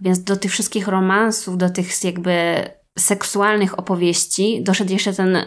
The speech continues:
element polityczny. Catherine oczywiście wszystkiemu zaprzeczyła. Mówiła, że z nikim nie miała romansu, nikogo nie wynajęła do zamordowania męża, no i generalnie na tej sali sądowej płakała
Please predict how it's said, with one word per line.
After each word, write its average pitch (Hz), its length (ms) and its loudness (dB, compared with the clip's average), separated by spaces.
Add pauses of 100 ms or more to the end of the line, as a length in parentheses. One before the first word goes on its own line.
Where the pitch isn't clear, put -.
(280)
element 190 400 2
polityczny. 190 720 0 (480)
Catherine 262 440 2
oczywiście 190 640 0
wszystkiemu 190 720 2
zaprzeczyła. 175 920 0 (280)
Mówiła, 214 380 2
że 214 140 -2
z 196 80 -2
nikim 226 360 2
nie 185 120 4
miała 170 260 2
romansu, 175 840 -2 (320)
nikogo 208 420 -2
nie 208 160 0
wynajęła 180 560 0
do 180 120 0
zamordowania 175 680 0
męża, 175 420 -2
no 220 100 0
i 233 100 -2
generalnie 190 520 2
na 170 160 0
tej 175 160 -4
sali 175 260 -2
sądowej 170 480 -2
płakała 175 840 0